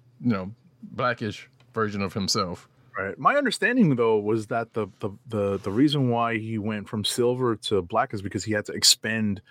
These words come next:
Speaker 2: um, the majority of his cosmic energies,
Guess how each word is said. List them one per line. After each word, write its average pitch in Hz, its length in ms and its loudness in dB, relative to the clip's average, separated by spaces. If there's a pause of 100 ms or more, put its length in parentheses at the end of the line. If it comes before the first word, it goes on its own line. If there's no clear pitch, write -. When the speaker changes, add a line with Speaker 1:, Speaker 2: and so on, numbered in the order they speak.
(560)
Speaker 2:
um, 101 640 0
the 104 80 -4
majority 113 580 2
of 101 120 0
his 101 120 -2
cosmic 110 460 -2
energies, 101 680 0